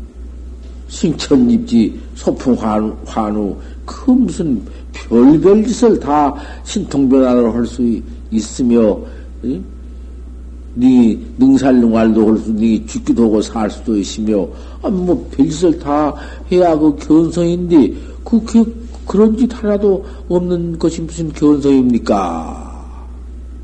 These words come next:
모르니까 보조 스님이 말씀을 하사되, 여 부득경 발항을 하라. 네가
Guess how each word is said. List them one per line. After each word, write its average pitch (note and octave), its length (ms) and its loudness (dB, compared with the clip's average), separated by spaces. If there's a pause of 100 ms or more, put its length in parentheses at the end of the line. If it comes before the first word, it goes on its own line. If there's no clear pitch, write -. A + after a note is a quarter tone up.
(680)
모르니까 G#2+ 680 -4 (1200)
보조 C3+ 360 0
스님이 F#2+ 420 -6
말씀을 E2+ 640 -10
하사되, D#2+ 580 -10 (1300)
여 C#3 800 4 (760)
부득경 G3+ 760 0
발항을 F#2+ 520 -4
하라. - 440 -10
네가 A#2 540 0